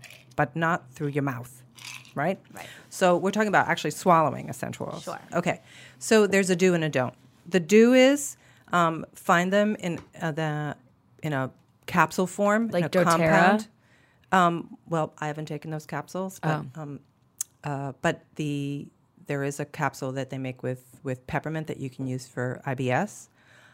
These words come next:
Speaker 1: But definitely capsule form is how you want to inge-, how you want to swallow essential oils.
Speaker 2: As
Speaker 1: because
Speaker 2: opposed to putting it in water?
Speaker 1: You don't wanna put it in water, 'cause then what's gonna happen is the essential oil does not emulsify with water. So do you know how oil
Speaker 2: Floats
Speaker 1: sits
Speaker 2: on
Speaker 1: on
Speaker 2: top.
Speaker 1: top? Yeah.
Speaker 2: Yeah.
Speaker 1: So then when you drink it, the little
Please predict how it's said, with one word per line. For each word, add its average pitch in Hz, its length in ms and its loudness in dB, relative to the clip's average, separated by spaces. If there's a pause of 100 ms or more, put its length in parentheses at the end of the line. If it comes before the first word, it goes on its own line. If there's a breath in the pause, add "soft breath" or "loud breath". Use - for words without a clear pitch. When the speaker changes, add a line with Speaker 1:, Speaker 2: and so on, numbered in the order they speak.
(140 soft breath)
Speaker 1:
But 170 120 -6
definitely 170 240 -4
capsule 160 420 -2
form 160 580 -10
is 151 220 -4
how 143 140 -4
you 135 160 -2
want 131 200 -8
to 123 120 -8
inge-, 127 240 -10 (360)
how - 180 -8
you 131 120 -4
want 127 120 -4
to 123 40 -8
swallow 127 340 -8
essential 123 380 -10
oils. 123 200 -6
Speaker 2:
As 196 60 -10
Speaker 1:
because - 200 -2
Speaker 2:
opposed 196 260 -2
to 190 80 -6
putting 175 320 -2
it 160 120 -6
in 160 120 -6
water? 180 460 -4 (100)
Speaker 1:
You 147 80 -10
don't 170 160 0
wanna 180 140 0
put 165 160 -2
it - 20 -4
in 139 100 -6
water, 123 280 -6
'cause 151 160 -12
then 190 140 0
what's 214 120 -2
gonna 208 160 0
happen 160 320 0
is 151 320 -2
the 131 380 0
essential 190 400 -4
oil 165 80 0
does 143 160 -4
not 139 200 0
emulsify 131 480 -2
with 123 140 -6
water. 120 240 -6
So 127 200 -8
do - 200 -10
you - 20 -4
know 131 200 -4
how 123 220 -6 (300)
oil 123 120 -4
Speaker 2:
Floats 196 180 -2
Speaker 1:
sits 170 180 -4
Speaker 2:
on 131 60 -2
Speaker 1:
on 131 60 0
Speaker 2:
top. 240 80 -2
Speaker 1:
top? 139 260 0
Yeah. 139 140 -2
Speaker 2:
Yeah. 190 160 -10 (500 loud breath)
Speaker 1:
So 165 320 0
then 170 180 0
when 170 120 -2
you 151 220 -2
drink 202 400 0
it, 135 280 -2
the 143 120 -2
little 151 420 -4